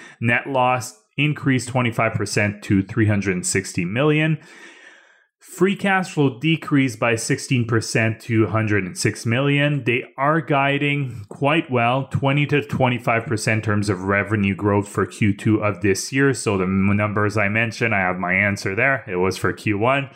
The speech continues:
And these results come on the heel of great twenty twenty-one results for Snapchat.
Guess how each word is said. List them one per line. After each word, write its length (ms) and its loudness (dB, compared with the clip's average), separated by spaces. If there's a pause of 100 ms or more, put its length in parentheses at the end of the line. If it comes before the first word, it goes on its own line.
(440)
And 320 -2
these 300 0
results 480 0
come 320 0
on 220 2
the 140 2
heel 540 0
of 400 0
great 420 0
twenty 440 0
twenty-one 560 0
results 540 0
for 280 0
Snapchat. 760 -2